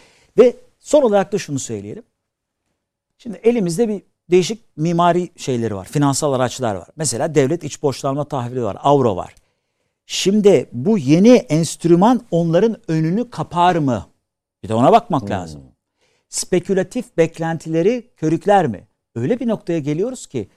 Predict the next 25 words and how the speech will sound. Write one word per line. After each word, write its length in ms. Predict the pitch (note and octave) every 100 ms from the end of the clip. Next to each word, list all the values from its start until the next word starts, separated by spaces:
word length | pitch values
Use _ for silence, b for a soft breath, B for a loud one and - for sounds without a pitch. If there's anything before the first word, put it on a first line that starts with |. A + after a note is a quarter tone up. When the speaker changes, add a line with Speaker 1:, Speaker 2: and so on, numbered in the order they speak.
| _ -
Speaker 1:
kaderde 420 | C#3 D#3+ E3+ G#3
tasada 440 | F#3+ D#3+ F3 F3+
kıvançta 480 | - E3+ F3 - F3
biriz 300 | A3+ F#3+ B2
diyoruz. 380 | C3+ F3 B3+ - _ _ _ _ -
Bazıları 480 | F#3+ C4 F3+ F#3+ F3+
diyorlar 300 | G3 G#3 -
ki 80 | C#3
hay 180 | A3+
Allah 260 | G3 D3 B2 -
diyorlar 220 | A#2 G#2+
şu 200 | - A3
bir 140 | G#3 -
fiyattan 440 | - E3 - D3+
aldım 380 | D3+ D#3 A#3+ A#3
şuraya 320 | - G#3+ F#3+ F#3+
kadar 280 | F3 E3+
çıksın. 400 | - - - D3+ - _ _ _
Öbürü 320 | F#3+ F#3+ A#3+ G#3
diyor 180 | A#3+
ki 100 | -
şundan 340 | E3+ A3+ A3 A#3
aldım 320 | F#3+ E3+ G3
buraya 240 | G#3 G3+
düşsün. 240 | C3 -